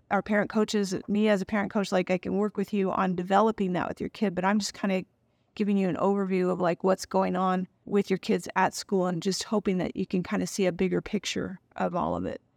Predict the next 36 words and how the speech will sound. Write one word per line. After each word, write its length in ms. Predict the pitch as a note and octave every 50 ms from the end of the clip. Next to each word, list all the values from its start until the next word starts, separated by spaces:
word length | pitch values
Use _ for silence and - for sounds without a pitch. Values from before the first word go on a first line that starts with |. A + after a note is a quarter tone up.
| _ _ _ _ _ _ _ _
Because 220 | A3+ G#3 B3 A#3
I 60 | A#3
think 200 | A3+ B3+ B3+ A3
that 160 | - G3+ A3
parents 380 | - - A3 A3 A3 G#3+ G3+ - -
often 380 | - G3+ G3 F#3+ - G#3+ G3 F#3+
do 240 | F3+ G3+ G#3 G#3 G#3
jump 400 | F3 - - G3 G3+ G3+ - - -
in, 340 | - F#3+ F#3 G#3+ A3+ A#3+ -
find 260 | _ - A#3 A3+ A3 F#3+
help 240 | G3+ A3 G#3 - - _ _ _ _
for 140 | - A3 G3+
their 160 | - A#2 F#3
kids, 520 | - - C4 B3+ B3 A#3 A3 - - - - _ _ -
um, 360 | G3+ G3 F3 D#3+ F3 F3+ - -
maybe 360 | G3+ A3 A3 A3 G3+ G#3 G3
outside 480 | E3+ G3 - G#3 - - G#3 F#3+ G#3 A#3
of 100 | A3+ G3+
the 100 | A3+ G#3+
home. 320 | G3+ A3+ G#3+ G#3+ G#3 G3+
So 200 | - - G#3 F#3
it's 140 | F#3+ - -
like 160 | - F#3+ -
they 100 | - F#3+
have 140 | A3 G3+ F#3
a 60 | F3+
problem 260 | - - G#3+ G3 G3
at 80 | E3+ -
school. 300 | - - - A3+ A3+ A3
It's 140 | G3+ - -
like, 120 | G3 -
"Oh, 120 | F#3 G3
maybe 280 | G#3 G#3 G#3 G3+ G3 G3+
they 160 | F#3+ G3 G3
need 200 | F#3+ F#3 F3+ E3+
counseling." 640 | - - F#3+ F#3+ G#3 G3 - - A3+ - A3+ A3+